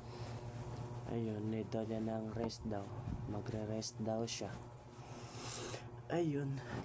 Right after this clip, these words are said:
binigay ko naman. Sabi ko, "Matulog ka na." Sabi niya, guys, matutulog na daw siya, pero wala, eh. Hindi siya natulog. Ayun,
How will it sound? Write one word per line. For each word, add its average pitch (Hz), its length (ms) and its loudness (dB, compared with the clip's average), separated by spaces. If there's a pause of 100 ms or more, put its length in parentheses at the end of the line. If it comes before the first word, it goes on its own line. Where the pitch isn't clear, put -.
(200)
binigay 117 480 2
ko 120 160 0
naman. 117 320 2 (880)
Sabi 110 400 -2
ko, 117 80 2
"Matulog 110 640 2
ka 113 160 0
na." 104 160 -2 (1900)
Sabi 135 400 4
niya, 135 160 8
guys, 151 240 6
matutulog 117 720 2
na 104 120 2
daw 110 200 2
siya, 107 320 0
pero 104 640 0
wala, 104 320 2
eh. - 120 -4 (1200)
Hindi 120 240 2
siya 117 160 2
natulog. 113 480 2 (1400)
Ayun, 151 400 8